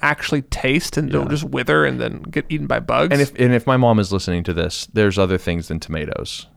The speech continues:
Speaker 2: My mom
Speaker 1: She's
Speaker 2: hates,
Speaker 1: like,
Speaker 2: she
Speaker 1: she
Speaker 2: hates
Speaker 1: <laughs> hates
Speaker 2: tomatoes.
Speaker 1: tomatoes. Grapes,
Speaker 2: <laughs>
Speaker 1: figs,
Speaker 2: Whatever.
Speaker 1: pomegranates, whatever.
Speaker 2: Cheeseburger. <laughs>
Speaker 1: Cheeseburger.
Speaker 2: Cheeseburger plants. <laughs>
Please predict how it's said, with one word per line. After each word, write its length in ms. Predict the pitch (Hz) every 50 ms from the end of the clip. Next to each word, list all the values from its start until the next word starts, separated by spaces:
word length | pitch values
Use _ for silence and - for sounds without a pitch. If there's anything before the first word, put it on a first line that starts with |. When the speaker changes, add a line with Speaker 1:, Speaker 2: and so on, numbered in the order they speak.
| _
Speaker 2:
My 80 | 95 98
mom 100 | 95 87
Speaker 1:
She's 80 | 82 -
Speaker 2:
hates, 220 | - - - -
Speaker 1:
like, 60 | - -
Speaker 2:
she 80 | 92
Speaker 1:
she 100 | 82 -
Speaker 2:
hates 120 | 135 180 240
Speaker 1:
<laughs> 180 | 170 - -
hates 200 | - 185 - 220
Speaker 2:
tomatoes. 440 | 226 180 170 247 233 - 262 269 233
Speaker 1:
tomatoes. 240 | - 285 233 - - -
Grapes, 520 | - 277 285 226 - - - - - 180
Speaker 2:
<laughs> 360 | 143 - 262 226 - - 415
Speaker 1:
figs, 480 | - 311 302 247 196 - 240 - - -
Speaker 2:
Whatever. 320 | 262 269 262 254 208 165
Speaker 1:
pomegranates, 800 | 156 294 294 285 262 214 208 208 185 160 156 151 143 - - - -
whatever. 420 | 285 233 170 180 175 160 - -
Speaker 2:
Cheeseburger. 40 | -
<laughs> 140 | - - -
Speaker 1:
Cheeseburger. 760 | 311 302 311 285 220 - - - 269 233 - 214 202 170 190
Speaker 2:
Cheeseburger 40 | -
plants. 560 | - 190 170 - - 185 - 196 - - - -
<laughs> 40 | -